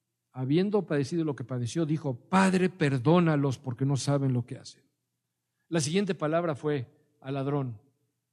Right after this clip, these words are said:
"De cierto te digo que hoy estarás conmigo en el paraíso". La siguiente palabra fue, "Mujer, he ahí tu hijo",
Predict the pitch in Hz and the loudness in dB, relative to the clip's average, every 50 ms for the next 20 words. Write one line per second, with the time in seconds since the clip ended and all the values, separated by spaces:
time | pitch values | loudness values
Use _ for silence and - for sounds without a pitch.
0 | _ _ - 131 147 143 143 - - 175 185 185 180 - 185 156 - 156 156 175 | _ _ -8 -4 -4 -4 -4 -4 -2 -2 -2 -2 -4 -6 -8 -4 -2 0 0 2
1 | 170 170 151 - - 147 147 160 180 185 180 170 156 - - 147 143 156 139 - | 2 0 0 0 2 4 4 6 6 6 4 4 2 2 0 0 0 0 0 0
2 | - 147 143 143 151 160 160 143 151 143 131 117 120 - _ _ - 135 135 127 | 0 0 0 0 0 -2 -2 -2 -4 -4 -4 -6 -10 -16 _ _ -14 -12 -12 -12
3 | 120 - 123 120 113 120 123 117 - - 113 - _ _ _ _ _ _ _ _ | -12 -10 -10 -8 -6 -6 -6 -6 -8 -10 -16 -20 _ _ _ _ _ _ _ _
4 | _ - 147 143 127 156 180 185 185 147 147 151 160 170 175 160 135 - 170 170 | _ -2 0 2 4 4 2 2 2 2 2 2 2 2 2 0 0 0 0 0
5 | 156 - - - - _ _ - 143 147 135 - 175 190 208 214 208 - - 156 | 0 -2 -6 -16 -20 _ _ -8 -6 -6 -4 -2 -2 -2 -2 -2 -4 -6 -4 -2
6 | 165 165 165 170 160 - 156 151 165 170 - - - - - | 0 0 0 -2 -4 -4 -6 -6 -6 -6 -8 -12 -16 -20 -20